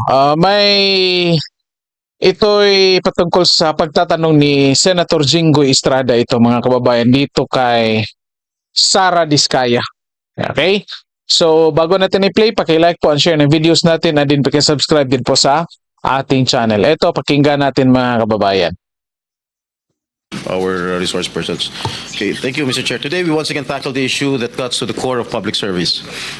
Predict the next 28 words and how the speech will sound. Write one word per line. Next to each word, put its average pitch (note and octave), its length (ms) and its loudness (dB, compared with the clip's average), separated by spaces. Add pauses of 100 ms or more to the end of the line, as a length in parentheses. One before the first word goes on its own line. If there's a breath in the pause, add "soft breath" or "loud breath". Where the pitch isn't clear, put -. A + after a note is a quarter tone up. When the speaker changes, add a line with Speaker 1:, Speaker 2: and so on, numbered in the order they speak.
Speaker 2:
corruption D3+ 460 -6
in C3+ 100 -6
government B2 460 -4
infrastructure G#2+ 540 -6
projects. - 560 -6 (360 loud breath)
Billions F3 380 -4
of - 120 -12
pesos B2+ 480 -4
have A#2 160 -4
been C3+ 100 -4
allocated B2 480 -6
for A2 180 -6
flood - 300 -8
control A2+ 480 -4 (360 loud breath)
and A#2 100 -6
drainage A2+ 300 -4
programs F#2+ 420 -2
intended D3+ 520 -6
to B2+ 80 -6
protect A2+ 320 -10
lives, D#3 400 -4
properties, B2 600 -6
and A2 80 -6
livelihoods A#2+ 400 -2
from D#3+ 340 -4
the C#3 80 -4
devastating B2 540 -6
effects - 380 -6